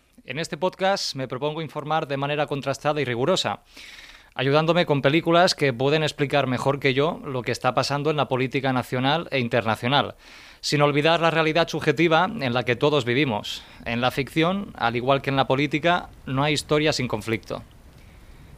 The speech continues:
Mi nombre es Xavier Pérez y estás escuchando La Colmena, porque de reina abeja hay una, pero las obreras somos muchas. Si la gran palabra del programa anterior era nostalgia,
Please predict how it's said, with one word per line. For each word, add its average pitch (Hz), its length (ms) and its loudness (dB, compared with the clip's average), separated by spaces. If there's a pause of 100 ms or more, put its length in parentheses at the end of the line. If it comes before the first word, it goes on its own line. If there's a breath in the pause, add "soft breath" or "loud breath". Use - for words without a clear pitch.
(120)
Mi 123 100 -2
nombre 180 220 4
es 180 40 4
Xavier 156 240 2
Pérez 110 440 0 (320 loud breath)
y 123 80 -2
estás 139 180 0
escuchando 160 460 0
La 147 100 2
Colmena, 113 460 -2 (560)
porque 123 240 0
de 123 80 4
reina 160 240 2
abeja 165 240 2
hay 147 80 2
una, 160 340 0 (300)
pero 123 220 2
las 117 200 4
obreras 139 680 2 (480 loud breath)
somos 135 320 0
muchas. - 420 -4 (1900 loud breath)
Si - 180 2
la 117 100 6
gran 160 180 4
palabra 151 720 4
del 120 160 0
programa 135 360 2
anterior 131 420 2
era 120 140 2
nostalgia, 120 600 0